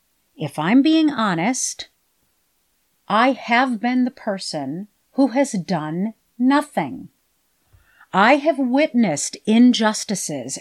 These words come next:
and abuse and consciously chose not to get involved because I was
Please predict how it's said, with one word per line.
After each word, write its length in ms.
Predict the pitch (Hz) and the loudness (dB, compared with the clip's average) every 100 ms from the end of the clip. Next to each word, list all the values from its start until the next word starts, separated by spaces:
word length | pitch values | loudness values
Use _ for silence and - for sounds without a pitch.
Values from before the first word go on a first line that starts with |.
| - | -6
and 200 | 220 262 | 0 0
abuse 560 | 226 196 180 147 113 - - - - | 0 -2 -4 -4 -6 -10 -14 -14 2
and 240 | 240 220 | 2 4
consciously 920 | - - 285 302 294 311 - 294 285 | 0 2 4 4 0 -4 -4 -2 -2
chose 880 | 285 - - 311 359 226 - - - _ - | -4 -6 -2 2 2 2 -6 -12 -16 _ 2
not 400 | 226 240 320 - | 4 4 -2 -4
to 100 | 285 | -4
get 200 | 294 294 | -2 0
involved 840 | 269 262 254 285 - - - - _ _ - _ _ _ - _ | 0 -2 -4 -6 -6 -12 -14 -16 _ _ -20 _ _ _ -20 _
because 260 | 302 294 302 | 0 2 4
I 120 | 320 | 4
was 240 | 320 302 | 4 -2